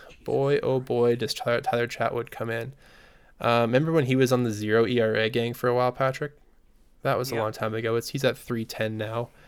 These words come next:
Speaker 2: partially due to the fact that he can't hit the strike zone right now. He pitched an inning and a third in this game. He gave up two runs on one hit, and he walked five, Patrick Marsh, including four in a row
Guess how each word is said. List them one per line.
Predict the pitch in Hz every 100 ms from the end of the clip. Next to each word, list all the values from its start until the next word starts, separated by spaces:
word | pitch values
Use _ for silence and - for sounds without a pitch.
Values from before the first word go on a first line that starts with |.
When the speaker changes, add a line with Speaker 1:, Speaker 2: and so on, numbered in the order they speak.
| - - -
Speaker 2:
partially | - 156 170 165
due | 131
to | 120
the | 107
fact | - 131 131
that | -
he | 131
can't | - 165 156
hit | 160
the |
strike | - - 170
zone | - 110
right | 107 110
now. | 113 139 165 - - -
He | - 175
pitched | 190 185
an | 170
inning | 139 170
and | 190
a | 175
third | 139 127 123
in | 113
this | 107 -
game. | - 120 120 139 _ _ _ _ _ _ _ _ _
He | 131
gave | 143
up | 139
two | - 190
runs | 165 151 175 - - - _ _ _
on | - 113 110
one | 131 156
hit, | - 143 - _ _ _ _ _ _
and | 123
he | 117
walked | 117 117 -
five, | - 113 110 107 -
Patrick | - - 135
Marsh, | 117 147 156 - -
including | 127 - 131 123
four | - - 143 151 156
in |
a | 127
row | 117 120 110 127